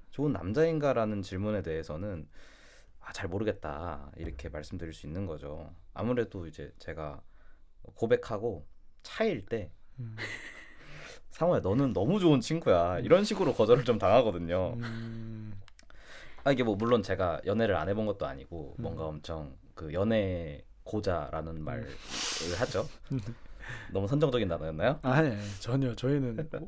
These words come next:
Speaker 2: 그 바현 씨는 욕도 했었기 때문에. 네.
Speaker 1: <laughs> 뭐 연애 고자 같은 느낌은 아니고 연애도 여-, 잘 했었는데,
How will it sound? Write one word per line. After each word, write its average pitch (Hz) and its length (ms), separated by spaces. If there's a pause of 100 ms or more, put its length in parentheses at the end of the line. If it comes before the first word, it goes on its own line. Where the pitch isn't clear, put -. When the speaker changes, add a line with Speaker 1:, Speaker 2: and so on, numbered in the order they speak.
Speaker 2:
그 131 120
바현 156 260
씨는 151 220
욕도 135 280
했었기 - 400
때문에. 226 400
네. 120 260
Speaker 1:
<laughs> - 1400
뭐 117 100
연애 120 260
고자 151 340
같은 151 280
느낌은 117 840
아니고 82 460
연애도 98 400
여-, 85 120 (180)
잘 95 180
했었는데, 104 720